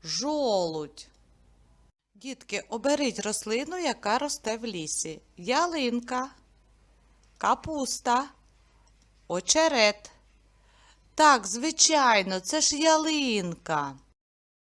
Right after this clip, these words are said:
Дітки, наше заняття підійшло до кінця. Скажіть, що нового ви дізналися про дерева і кущі?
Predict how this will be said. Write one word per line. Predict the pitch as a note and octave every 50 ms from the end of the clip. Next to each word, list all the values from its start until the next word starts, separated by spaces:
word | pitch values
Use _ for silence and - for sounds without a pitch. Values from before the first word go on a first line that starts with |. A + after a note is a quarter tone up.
| _ _ _ _ _ _ _ _ _ _ _ _ _ - - - - - - F3+
Дітки, | F3+ A#3 A3+ A#3 - A3 G#3
наше | G3+ A3 A3+ A3 - A3 G3+
заняття | E3+ A3 G#3+ A3+ A#3 A#3 A#3 D4 D#4+ E4
підійшло | - E4 B3+ F#3+ G3 F#3+ - - G3 A#3+
до | A3+ A3+ B3+
кінця. | B3 - A#3+ A3+ A3+ - G3 D#3+ D#3
Скажіть, | D#3+ - - - D4+ E4 C4+ C4 A3 D#3+ -
що | - - - C#4+ F4 F#4
нового | F#4+ G4 F4+ E4+ C#4 C4+ C4+ C4+ B3+ B3
ви | A3+ G#3+ B3
дізналися | A#3 - A#3 A#3+ A#3 A#3 A3 F#3+ F3 E3 D#3 D3+ D3 - - - D3+ C3+ C3+ - _ _ _ _ - - - - - - - - _ _
про | - G#3+ G#3+
дерева | F#3+ F#3+ G#3 G#3 G#3 G3+ G3 F#3 F3 F#3
і | F3 - F3
кущі? | - - - G3+ G3 - - - - E3+ D3+ C#3